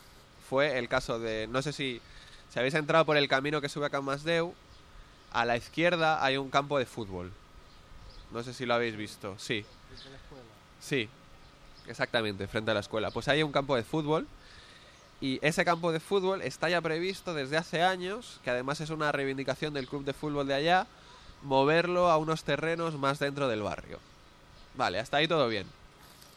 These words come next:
El problema es que con ese espacio y ya de paso un trocito más que queda por detrás, eso está puesto como zona urbanizable. Que además, justo, da la casualidad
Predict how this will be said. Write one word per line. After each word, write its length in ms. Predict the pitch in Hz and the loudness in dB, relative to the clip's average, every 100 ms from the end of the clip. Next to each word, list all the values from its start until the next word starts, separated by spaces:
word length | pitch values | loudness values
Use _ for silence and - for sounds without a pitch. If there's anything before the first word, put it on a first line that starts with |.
| - - | -20 -6
El 100 | 131 | -2
problema 340 | 131 135 165 170 | 2 2 4 2
es 60 | - | 0
que 120 | 131 | -4
con 180 | 123 135 | -2 -4
ese 180 | 165 175 | -2 -4
espacio 560 | - 156 143 117 107 - | 2 2 2 -4 -6 -6
y 120 | 127 | 0
ya 120 | 147 | 2
de 120 | 160 | 2
paso 320 | 156 160 - 104 | 2 0 0 -6
un 180 | 143 | -6
trocito 420 | 139 156 175 143 143 | -2 -2 -2 -2 2
más 280 | 147 113 - | 2 2 -4
que 120 | 117 | -6
queda 180 | 135 139 | -4 -2
por 140 | 143 | -2
detrás, 360 | 143 180 208 - - - - - - | -2 0 -2 -4 -18 -20 -20 -12 -6
eso 160 | 151 | -4
está 180 | 170 175 | 0 2
puesto 300 | 175 180 185 | 2 0 -2
como 160 | 143 127 | -2 -2
zona 200 | 143 135 | 0 0
urbanizable. 560 | 110 101 - 90 87 - - - - - - - - - 175 - - - | -2 -6 -6 -8 -8 -14 -20 -20 -20 -20 -20 -20 -20 -20 -20 -20 -20 -6
Que 80 | 135 | 2
además, 560 | 123 127 165 185 - - | 4 6 6 6 4 -6
justo, 640 | - 196 233 208 - 202 311 - - - - - - - | -2 0 2 0 -4 -6 -6 -12 -20 -20 -20 -18 -18 2
da 160 | 143 165 | 6 8
la 100 | 170 | 6
casualidad 600 | 170 190 185 208 220 | 2 -2 0 2 2